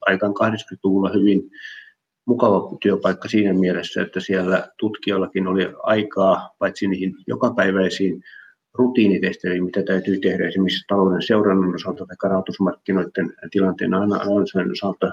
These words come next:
niin myöskin harrastaa vähän omaa tutkimustyötä, eh, tosi aika pienessä mittakaavassa, mutta kuitenkin. Ja, äh, yleisesti ottaen mä pidin Suomen Pankissa työskentelystä paljon. Siellä oli,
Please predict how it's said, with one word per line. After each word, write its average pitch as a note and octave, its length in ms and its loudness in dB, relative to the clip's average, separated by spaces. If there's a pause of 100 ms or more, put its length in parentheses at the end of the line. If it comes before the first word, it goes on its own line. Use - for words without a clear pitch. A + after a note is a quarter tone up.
(120)
niin G2 220 2
myöskin G2+ 340 0
harrastaa G2+ 520 0
vähän G2+ 200 0
omaa G2+ 400 4
tutkimustyötä, - 1500 -2
eh, - 480 -10
tosi F#2+ 360 -2
aika - 280 -6
pienessä A2 340 2
mittakaavassa, G#2 680 -2
mutta G#2 260 -6
kuitenkin. G#2+ 640 4
Ja, F#2 220 2 (840)
äh, F#2 340 -4
yleisesti A2+ 360 2
ottaen A#2+ 260 0
mä B2 120 2 (320)
pidin G2 420 2 (140)
Suomen G2 240 2
Pankissa F#2+ 500 -2 (400)
työskentelystä F#2+ 640 -2
paljon. F#2+ 380 0
Siellä G2 280 -8
oli, G2+ 240 -6